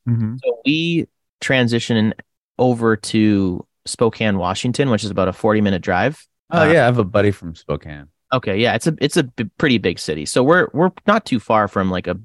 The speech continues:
Speaker 2: major, basically a major city. And so that's where all the venues are at. So we would play the local Spokane scene a lot. Like, you know, for several years, we were playing probably, like, one show a month or so, which might not seem like a lot,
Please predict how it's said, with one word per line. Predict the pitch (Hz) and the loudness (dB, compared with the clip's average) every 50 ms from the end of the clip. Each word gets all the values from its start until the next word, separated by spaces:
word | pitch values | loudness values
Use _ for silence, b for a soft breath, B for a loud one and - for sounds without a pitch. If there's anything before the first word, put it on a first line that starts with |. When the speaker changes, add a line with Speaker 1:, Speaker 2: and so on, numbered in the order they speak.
| - - | -6 -2
Speaker 2:
major, | 101 104 107 101 92 - - - - - | 0 2 2 0 0 -4 -8 -12 -8 -6
basically | 98 95 95 - - 98 90 82 | -4 -4 -4 -6 -6 -6 -4 -4
a | 80 | -4
major | 82 80 78 76 - 65 | -4 -6 -8 -8 -10 -12
city. | - - - - 58 50 B B B B B B B B _ _ | -10 -10 -10 -10 -12 -14 B B B B B B B B _ _
And | 101 107 107 107 | -2 0 0 0
so | - 123 117 113 113 107 104 95 - _ _ - | 2 2 4 4 4 4 2 0 -2 _ _ -4
that's | - 147 175 - - | -2 0 0 0 0
where | 175 139 | 2 2
all | 120 | 2
the | 113 98 | 2 2
venues | 92 107 110 104 95 90 - | 2 2 2 2 0 -2 -4
are | - | -6
at. | - - - | -6 -8 -8
So | - - 120 113 | -2 0 2 4
we | 120 139 | 4 6
would | 151 151 131 - | 4 4 2 2
play | - 127 120 120 117 113 | 0 2 4 4 4 4
the | 107 110 | 2 0
local | 104 107 107 101 - 110 101 98 95 | 0 0 0 0 0 0 2 2 2
Spokane | - - - 98 - - 107 101 101 | 0 0 -2 -2 0 0 0 0 0
scene | 101 - - 95 92 87 | -2 -2 -2 -2 -2 -2
a | 67 90 | -2 -2
lot. | 92 90 78 71 50 50 | -2 0 -2 -2 -4 -4
Like, | 92 95 92 92 - _ _ _ _ _ _ _ _ _ _ _ _ _ _ _ _ _ | -4 -4 -4 -4 -8 _ _ _ _ _ _ _ _ _ _ _ _ _ _ _ _ _
you | _ - 110 | _ -6 -4
know, | 98 85 85 | -4 -4 -6
for | 85 - - 113 107 101 101 90 92 - _ _ _ _ _ _ - | -8 -4 -2 -2 0 0 -2 -4 -8 -16 _ _ _ _ _ _ -14
several | - - - 147 143 135 135 123 | -12 -4 0 0 2 2 2 0
years, | 117 113 117 113 107 104 98 98 | 2 2 4 4 4 2 2 0
we | 113 104 | -2 -2
were | 98 98 | -2 -4
playing | - - 104 98 95 95 95 92 87 | -4 -2 -2 0 0 0 0 -2 -2
probably, | - - 131 131 131 135 117 | -2 0 0 0 2 2 2
like, | 113 101 - | 2 0 0
one | 101 98 98 101 98 101 98 98 | -2 -2 0 0 2 0 0 -2
show | - - - 101 98 98 98 98 95 95 95 92 95 117 - - - | -4 -4 -2 0 2 2 2 2 2 0 -2 -4 -6 -8 -14 -12 -8
a | 101 | -6
month | 101 95 90 87 98 101 - - | -4 -4 -4 -4 -6 -6 -6 -4
or | 110 113 | -4 -4
so, | - - 123 113 | -2 0 0 2
which | 113 123 120 - - | 2 2 0 2 0
might | 147 147 101 | 0 0 2
not | 135 113 - | 0 -2 -2
seem | - - 123 | -2 -2 0
like | 120 104 101 - | 0 0 0 -2
a | |
lot, | 92 92 92 98 104 110 104 B | -2 0 2 2 2 2 0 B